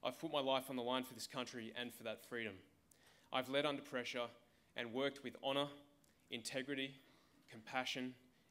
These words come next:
and diligence. I have the strength of character to stand up for what and who I believe in. I have the experience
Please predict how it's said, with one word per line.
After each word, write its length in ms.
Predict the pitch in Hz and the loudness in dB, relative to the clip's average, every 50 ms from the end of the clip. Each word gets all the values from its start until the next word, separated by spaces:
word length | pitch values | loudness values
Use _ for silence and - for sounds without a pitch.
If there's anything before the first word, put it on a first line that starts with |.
| - | -10
and 140 | - 113 107 | -8 -6 -2
diligence. 640 | 135 127 123 123 113 107 101 95 - - - - - - - - - - _ _ _ _ _ _ - | -2 -2 0 0 -2 -4 -6 -6 -6 -6 -6 -8 -10 -14 -20 -20 -20 -20 _ _ _ _ _ _ -6
I 80 | 107 113 | -2 0
have 140 | 135 135 127 | 0 0 0
the 60 | - | -2
strength 340 | - - 151 143 143 143 156 | -4 0 0 0 0 -2 -4
of 100 | 135 - | -10 -4
character 400 | - 139 123 123 123 - - 120 | 0 2 2 2 2 0 -6 -10
to 100 | - 113 | -6 -6
stand 340 | - - 131 123 127 123 120 | -4 -2 0 0 0 2 2
up 260 | 117 135 - - - - - - - | 0 0 0 -4 -18 -20 -20 -16 -10
for 120 | 123 117 110 | -8 -6 -2
what 220 | 113 127 139 - - - - | 0 0 -2 -2 -4 -12 -12
and 120 | 120 110 107 - - | -12 -12 -10 -8 -6
who 160 | 139 127 120 | -2 2 2
I 100 | 117 110 | 2 2
believe 360 | - 110 107 107 113 110 113 | 0 -2 -4 -2 -4 -4 -6
in. 120 | 101 92 87 - - _ - _ _ - - - - - - - - - | -8 -10 -12 -16 -20 _ -20 _ _ -20 -20 -20 -20 -20 -20 -12 -6 -4
I 40 | - | 0
have 180 | - 143 127 | 0 0 0
the 100 | 127 127 | 0 0
experience 760 | 123 117 - - - - 139 143 151 156 156 156 - - - | -2 -2 -2 -4 -2 0 2 2 2 2 0 -2 -4 -6 -8